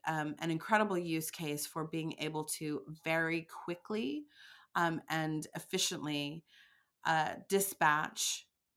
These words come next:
humanitarian and disaster relief aid, um, and to do so from a one-to-many position. So one of the great, um, examples of this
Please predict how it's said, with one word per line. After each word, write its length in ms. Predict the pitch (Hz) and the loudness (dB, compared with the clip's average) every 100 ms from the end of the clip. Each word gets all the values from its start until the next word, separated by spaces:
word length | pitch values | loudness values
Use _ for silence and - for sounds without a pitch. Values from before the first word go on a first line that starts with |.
| - | -16
humanitarian 920 | - 190 165 165 - 170 156 151 147 | -2 2 4 2 0 0 0 0 -2
and 200 | - 151 | -2 -4
disaster 600 | 151 151 143 151 - 160 | -2 0 0 -2 -6 -6
relief 480 | 147 147 147 147 - - | -6 -6 -4 -4 -6 -6
aid, 480 | 147 139 175 185 196 _ - - - - | -4 -4 -6 -10 -14 _ -20 -20 -12 0
um, 520 | 180 165 160 160 175 - - | 4 4 2 -4 -8 -10 0
and 280 | 170 165 165 - - | 2 4 2 -2 -2
to 140 | - | -2
do 220 | 175 170 | 4 4
so 720 | 165 - 160 156 151 147 143 - | 2 2 2 2 2 -2 -4 -4
from 460 | 175 156 151 151 147 | 2 2 2 0 -2
a 180 | 160 151 | -4 -2
one-to-many 840 | 151 151 147 151 147 165 147 139 143 | -2 -2 0 0 -2 -2 -2 -2 -6
position. 640 | 170 160 156 - - - | -8 -10 -8 -6 -8 -8
So 220 | 175 - 175 | -6 -2 -2
one 180 | 180 | 0
of 180 | 180 196 | -2 -2
the 100 | 196 | -4
great, 520 | 190 160 156 156 - - - - - - | -2 -2 0 -2 -6 -12 -16 -20 -20 -4
um, 440 | - 165 156 151 - | 2 2 2 -2 -6
examples 520 | 165 170 247 262 208 | -6 4 6 6 4
of 100 | 165 | 0
this 500 | 165 156 156 160 - | -2 -2 -2 -4 -6